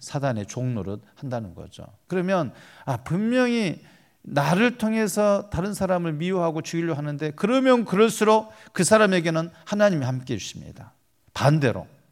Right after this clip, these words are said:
내가 다른 사람의 미움을 받고 시기 질투를 받고 괴롭-, 괴롭힘을 당한다, 괴로움을 당한다. 그러면 그럴수록 하나님은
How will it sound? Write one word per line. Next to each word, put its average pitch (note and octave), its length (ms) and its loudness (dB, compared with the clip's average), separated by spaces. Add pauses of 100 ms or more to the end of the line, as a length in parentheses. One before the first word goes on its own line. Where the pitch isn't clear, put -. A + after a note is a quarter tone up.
(720)
내가 D#3+ 640 6
다른 D#3 220 2
사람의 D3 320 0
미움을 C#3 400 0
받고 B2+ 540 -4
시기 F3 320 -6
질투를 D3+ 380 -6
받고 C3+ 480 -6
괴롭-, E3+ 520 2
괴롭힘을 D#3 560 -2 (300)
당한다, C#3 320 -4
괴로움을 F#3+ 420 2
당한다. D3+ 540 -4 (260)
그러면 C4+ 600 8
그럴수록 G#3+ 680 4 (140)
하나님은 G3+ 600 4